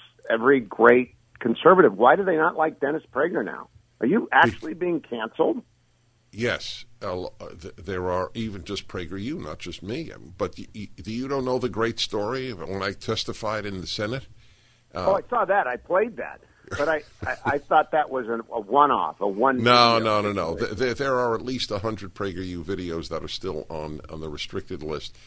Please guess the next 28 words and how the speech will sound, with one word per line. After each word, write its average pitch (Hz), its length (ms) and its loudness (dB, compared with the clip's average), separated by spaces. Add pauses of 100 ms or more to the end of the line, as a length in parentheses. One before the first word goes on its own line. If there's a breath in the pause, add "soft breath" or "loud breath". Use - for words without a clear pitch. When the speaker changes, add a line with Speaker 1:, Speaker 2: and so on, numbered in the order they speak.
(180 soft breath)
Speaker 2:
If 90 220 -8
you, 104 180 -4
if 101 220 -8
you 92 260 -6
filter 120 500 0
out 92 220 -2
pornography 92 840 -8
and 80 180 -12
violence, 80 600 -6 (360 soft breath)
you 90 120 -12
cannot 90 440 -6
see 82 220 -8
those 80 240 -6
particular - 540 -12
videos. 78 500 -8 (440 soft breath)
And 104 180 -4
if 95 140 -8
you 107 140 -2
look 123 240 0
at 101 80 -6
the 101 100 0
list, 113 380 -2 (340)
z-, 90 180 -6 (120)
not 104 260 -4
one 110 280 0
belongs 98 500 -2
on 60 180 -8
it. - 100 -14